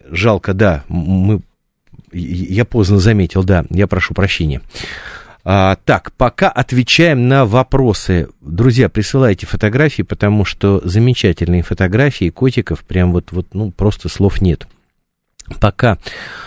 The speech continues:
а, был выпуск новостей, пришло сообщение: «Добрый день. Помнится, что раньше радиостанция,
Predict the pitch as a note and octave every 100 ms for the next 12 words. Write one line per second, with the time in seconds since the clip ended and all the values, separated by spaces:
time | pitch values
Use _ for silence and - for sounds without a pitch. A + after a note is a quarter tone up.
0 | - F#2 F2 E2+ D2 C2+ - - C#2+ D#2
1 | D2 C#2 E2 G#2+ G2 G2+ F2 - F#2 F#2+
2 | F#2+ - C#3 - - A2 G#2+ - F#2 -
3 | G#2 F#2 F2+ B2+ G2 F#2 C3 E3 C3+ C3+
4 | C3 A#2 - A#2 - - - G#2 G2+ F#2+
5 | G2 C#3+ F3 E3+ E3+ D3+ G#2 E2+ F2+ E2
6 | - B2 D#3+ D#3 - E3